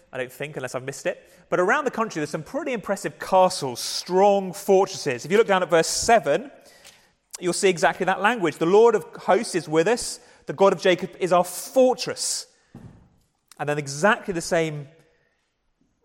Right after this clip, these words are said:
uh, sentence is repeated at the end, verse eleven. "The Lord of hosts is with us. The God of Jacob is our fortress." That's the kind of chorus of the psalm.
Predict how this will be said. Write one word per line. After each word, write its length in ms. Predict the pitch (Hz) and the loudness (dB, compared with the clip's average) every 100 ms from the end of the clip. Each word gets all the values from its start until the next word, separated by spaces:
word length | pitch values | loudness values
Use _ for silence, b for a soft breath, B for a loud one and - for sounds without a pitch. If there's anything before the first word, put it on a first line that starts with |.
| 185 | -6
uh, 120 | 143 | -6
sentence 460 | - 175 165 151 | 0 0 0 -8
is 140 | 135 131 | -10 -8
repeated 400 | 143 185 175 - | -4 -4 -4 -6
at 100 | 147 | -2
the 100 | 139 | 0
end, 160 | 127 | 0
verse 220 | 131 147 151 | 2 2 4
eleven. 300 | 143 123 127 | 0 0 -2
"The 80 | |
Lord 260 | 143 170 202 | 2 4 4
of 80 | 170 | 4
hosts 240 | 180 160 | 0 0
is 100 | 135 | -4
with 200 | 151 175 | 0 0
us. 240 | 202 - - b b - | 0 -4 -12 b b -14
The 80 | 123 | -2
God 260 | 196 202 | 4 4
of 120 | 190 | 4
Jacob 440 | - 180 165 156 139 | 2 2 2 -2 0
is 80 | 135 | 2
our 120 | 139 | 2
fortress." 680 | - 160 147 - 113 - - B B | 2 0 0 -4 -10 -10 -12 B B
That's 160 | - - | -8 -6
the 80 | |
kind 160 | 233 196 | -4 -4
of 240 | 156 - | -4 -12
chorus 720 | - - 202 160 117 - - b b - | -8 2 4 4 0 -6 -10 b b -14
of 120 | 131 | -10
the 60 | |
psalm. 500 | 143 165 151 131 110 | -6 -2 0 0 -4